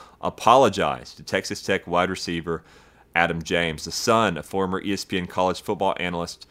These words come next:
Craig James. School officials determined Leach had acted improperly when he'd sent Adam James, who was in concussion protocol, to sit in an equipment shed during practice to get him, quote, "out of the light."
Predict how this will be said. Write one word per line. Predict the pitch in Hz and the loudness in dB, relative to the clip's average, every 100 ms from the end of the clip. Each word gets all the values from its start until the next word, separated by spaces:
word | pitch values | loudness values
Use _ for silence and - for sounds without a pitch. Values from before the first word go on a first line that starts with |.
| _ _ _ | _ _ _
Craig | - 123 147 107 | -2 0 0 0
James. | 90 71 65 - - _ _ _ | -2 -2 -8 -20 -20 _ _ _
School | - 123 | -2 0
officials | 110 123 113 110 | 2 0 -2 -4
determined | 98 - 117 107 98 | -6 0 0 0 0
Leach | 117 - | -2 -2
had | 107 98 | -2 0
acted | - 107 - 101 | 2 2 2 -4
improperly | 117 139 - 139 123 117 107 | -4 -4 2 2 4 0 0
when | 101 90 | -2 -2
he'd | 117 131 | -4 -4
sent | - 110 - | -2 -2 4
Adam | 107 127 113 | 6 6 2
James, | 110 92 87 90 - - _ _ | 2 2 0 -6 -14 -20 _ _
who | 98 | -2
was | 90 | 0
in | 98 95 | -2 -2
concussion | 92 - - 180 - 269 | -6 -8 0 0 2 -2
protocol, | 190 127 104 92 98 95 - - - | 2 4 6 2 -2 -4 -6 -20 -12
to | - | -8
sit | - 156 147 | -4 0 2
in | |
an | 139 | 2
equipment | 104 - 180 202 170 | 0 0 0 0 0
shed | - 107 95 95 - - _ | 0 4 4 4 -2 -20 _
during | 123 143 | 0 0
practice | 120 117 104 - 104 | 4 6 6 4 -6
to | 101 | -4
get | 90 104 | -4 -2
him, | 101 98 | -2 0
quote, | 98 95 - | 2 2 4
"out | 92 92 | 4 4
of | 87 | 2
the | |
light." | 85 85 82 76 | -2 2 2 2